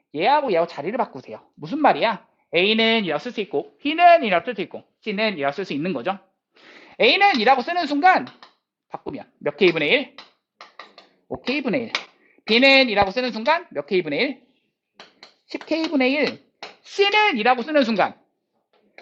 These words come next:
사 K분의 일 되시는 거고. 선생님, 이것만 알면은 이거 어떻게 구하나요? 라고 했을 때, 자, 우리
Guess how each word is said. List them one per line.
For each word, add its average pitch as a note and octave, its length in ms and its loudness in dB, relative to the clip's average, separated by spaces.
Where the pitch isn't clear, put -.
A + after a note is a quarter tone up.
사 F3 160 0
K분의 G#3 500 0
일 C#4 160 0
되시는 G#3+ 380 -4
거고. F#3+ 560 0
선생님, D4+ 220 -2
이것만 C#4 320 2
알면은 F#3 540 0
이거 A#3+ 140 -2
어떻게 A#3+ 340 -2
구하나요? A3 400 2
라고 D3+ 260 -2
했을 E3 320 -8
때, D#3 360 -4
자, F3+ 180 2
우리 F3+ 580 -6